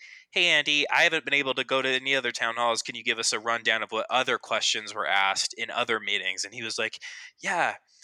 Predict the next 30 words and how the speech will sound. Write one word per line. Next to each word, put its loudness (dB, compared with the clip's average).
uh, 0
people 2
asked, 6
like, 0
what 0
players 2
are 0
up -2
to -2
during 2
this -6
time." 0
He 2
kept 2
lobbing 6
himself, 2
like, 2
super 0
easy -2
questions. -2
And -4
then 6
he, 0
um, 0
somebody 2
started 0
talking -2
about -2
the -12
layoffs, 2